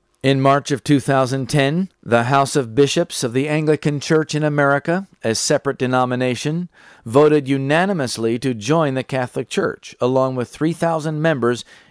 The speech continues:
in a hundred and twenty parishes in four dioceses across the United States.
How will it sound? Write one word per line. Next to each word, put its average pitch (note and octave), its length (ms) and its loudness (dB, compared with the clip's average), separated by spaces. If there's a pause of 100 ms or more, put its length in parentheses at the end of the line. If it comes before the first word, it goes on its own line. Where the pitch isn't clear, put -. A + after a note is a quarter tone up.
(100)
in C3+ 100 0
a B2+ 120 2
hundred D3+ 280 0
and C#3+ 140 -6
twenty D3+ 260 -2
parishes A#2 720 0 (220)
in C3 160 -2
four C#3+ 260 4
dioceses A#2 840 0
across B2 460 -2
the B2+ 120 -6
United G#2+ 360 -2
States. - 520 -4